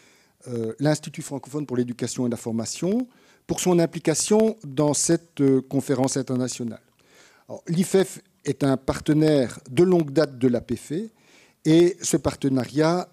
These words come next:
est un bel exemple de complémentarité opérationnelle entre des actions multila-, multilatérales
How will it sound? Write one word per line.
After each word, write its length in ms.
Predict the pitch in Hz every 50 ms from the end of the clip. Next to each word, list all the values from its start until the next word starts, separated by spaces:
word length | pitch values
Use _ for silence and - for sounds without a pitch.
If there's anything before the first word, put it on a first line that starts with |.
| _ -
est 200 | 143 131 - -
un 80 | 143 143
bel 180 | 139 185 175
exemple 420 | 156 131 123 131 185 208 202 156 135
de 80 | 151
complémentarité 1300 | - - - 220 220 - 185 190 185 180 170 156 - - 160 147 147 147 - - - 190 208 233 233 233 - _ _
opérationnelle 800 | - 170 - 170 156 147 147 - - 151 147 165 175 190 202 202 - -
entre 320 | 151 143 143 - - 139
des 260 | 120 127 165 185 170
actions 420 | 156 - - - - 170 147 123 - -
multila-, 500 | 151 160 175 170 - 160 147 139 156 147 - -
multilatérales 800 | 170 170 190 175 - 175 151 143 135 - 139 127 170 180 190 196